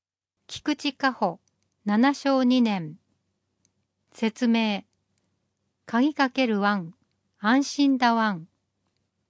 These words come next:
中央にハート型の南京錠と、鍵の上にまたがっている犬のおまわりさんがいます。二枚目。中学生の部最優秀賞、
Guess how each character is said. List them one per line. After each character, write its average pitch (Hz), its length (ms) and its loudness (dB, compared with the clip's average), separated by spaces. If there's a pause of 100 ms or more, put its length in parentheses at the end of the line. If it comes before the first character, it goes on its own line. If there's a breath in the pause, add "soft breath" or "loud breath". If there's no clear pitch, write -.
(300)
中 294 260 0
央 302 180 2
に 214 160 2
ハ 226 240 2
ー - 20 -2
ト 285 140 -2
型 269 260 2
の 254 140 2
南 247 280 2
京 247 260 2
錠 180 240 -2
と、 165 280 -6 (260)
鍵 226 300 0
の 294 220 6
上 285 160 4
に 214 100 2
ま 180 160 -2
た 262 160 2
が 285 120 6
っ 269 40 -2
て 214 160 -4
い 185 100 0
る 175 180 -6 (280)
犬 226 240 4
の 285 200 6
お - 20 4
ま 277 160 4
わ 277 80 6
り 254 100 0
さ 190 220 0
ん 180 80 -4
が 180 100 -4
い 175 80 -4
ま 175 180 -4
す。 - 240 -16 (1120)
二 220 140 2
枚 254 260 4
目。 233 240 2 (960)
中 302 260 4
学 302 260 2
生 214 260 0
の 180 180 -2
部 185 260 -4 (120)
最 277 380 4
優 294 120 2
秀 262 300 0
賞、 175 440 -4